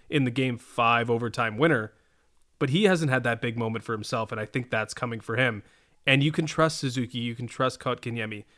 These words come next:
These guys can play. These guys can match up against Winnipeg. I think if they put their best foot forward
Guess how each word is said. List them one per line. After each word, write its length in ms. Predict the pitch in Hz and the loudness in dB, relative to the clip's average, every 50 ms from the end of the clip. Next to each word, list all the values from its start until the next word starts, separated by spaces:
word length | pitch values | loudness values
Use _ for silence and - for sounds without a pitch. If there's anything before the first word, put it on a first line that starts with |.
| _ _ | _ _
These 220 | - 147 175 170 151 | 0 0 0 0 2
guys 320 | 160 151 160 175 175 151 | 4 4 6 4 4 2
can 180 | - - 151 143 | 0 -2 -4 -2
play. 420 | - - 147 151 147 131 110 107 - _ _ _ _ _ - | 0 4 4 6 4 4 2 -4 -8 _ _ _ _ _ -4
These 160 | 147 156 151 | -2 2 4
guys 160 | 170 160 160 | 4 4 4
can 140 | - 160 147 | 2 0 2
match 260 | 147 151 147 - - | 2 2 2 2 2
up 280 | 151 156 - - - - | 2 2 2 0 -10 -8
against 320 | 139 135 131 127 123 - | -4 -4 -4 -4 -4 -2
Winnipeg. 440 | 135 135 135 117 123 110 101 98 - _ _ _ _ _ | -2 -2 -2 -2 -2 -4 -6 -6 -10 _ _ _ _ _
I 120 | - 127 | 0 0
think 240 | 123 - 160 165 151 | 2 2 2 2 2
if 120 | 156 139 - | 2 2 4
they 140 | 143 151 | 4 2
put 240 | 156 151 - 147 - | 2 2 0 -2 -2
their 80 | 160 135 | -2 -2
best 320 | - 131 131 127 - - | 0 0 -2 -2 -2 -4
foot 160 | - 131 117 | -6 -6 -6
forward 480 | - - 151 170 160 131 120 113 110 113 | -2 0 0 2 2 2 0 -4 -6 -8